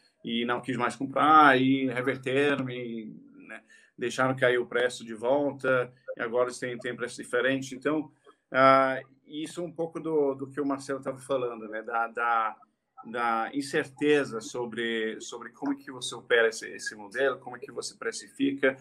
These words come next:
o que que você pode realmente esperar de, de retorno pra, pra isso. Então, se você fizer uma pesquisa bem feita, você consegue eliminar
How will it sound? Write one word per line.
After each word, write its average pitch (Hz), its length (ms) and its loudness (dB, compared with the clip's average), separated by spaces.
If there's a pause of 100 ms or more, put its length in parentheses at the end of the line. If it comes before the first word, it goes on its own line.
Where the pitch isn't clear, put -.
(180)
o - 80 -8
que - 160 -14
que 135 80 -2
você 131 240 4
pode 117 320 6
realmente 110 400 2
esperar 110 520 6 (280)
de, 104 480 -4
de 104 140 -12
retorno 107 420 -2
pra, 107 300 0
pra 110 180 2
isso. 101 300 -2
Então, 131 340 -2 (440)
se - 160 2
você 175 240 4
fizer 135 280 4
uma 127 280 4
pesquisa 120 440 -6
bem 113 200 -2
feita, 139 360 0
você 107 120 -14
consegue 131 360 -2
eliminar 123 640 -2